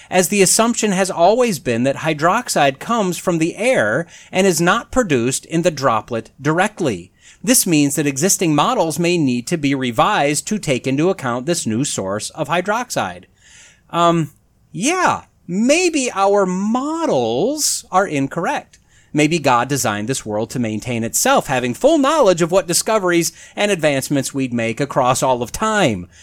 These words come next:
Maybe this illogical fear of greenhouse gases and man-caused climate change is silly because God designed the planet to handle itself.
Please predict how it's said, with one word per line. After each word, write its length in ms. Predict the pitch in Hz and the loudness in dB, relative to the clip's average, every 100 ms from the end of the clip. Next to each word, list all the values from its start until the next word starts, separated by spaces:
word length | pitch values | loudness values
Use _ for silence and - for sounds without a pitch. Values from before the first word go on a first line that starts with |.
| - _ | -20 _
Maybe 400 | 185 202 208 220 | 0 4 4 4
this 200 | 202 190 | 4 4
illogical 540 | 202 175 170 160 156 143 | 4 4 4 4 2 2
fear 220 | 185 151 | 4 2
of 100 | 127 | 4
greenhouse 440 | 165 147 135 123 | 2 2 2 0
gases 440 | - 156 160 - 117 | 2 2 2 0 -2
and 100 | 120 | -2
man-caused 520 | 123 123 127 113 - | -2 -2 -2 -2 -2
climate 380 | - 208 208 - | -4 -2 -2 -2
change 360 | 135 117 117 - - - | -2 -2 -4 -10 -16 -6
is 160 | 269 | 0
silly 540 | - - 370 170 101 90 | 2 4 4 2 0 -6
because 320 | 208 208 208 170 | -6 0 0 2
God 260 | 185 175 | 2 2
designed 340 | 170 156 147 139 | 2 2 2 0
the 60 | |
planet 340 | - 135 120 110 | -2 -2 -2 -2
to 80 | 123 | -4
handle 360 | 127 110 101 | -4 -4 -6
itself. 600 | 101 - 208 117 92 - | -4 0 2 2 0 -10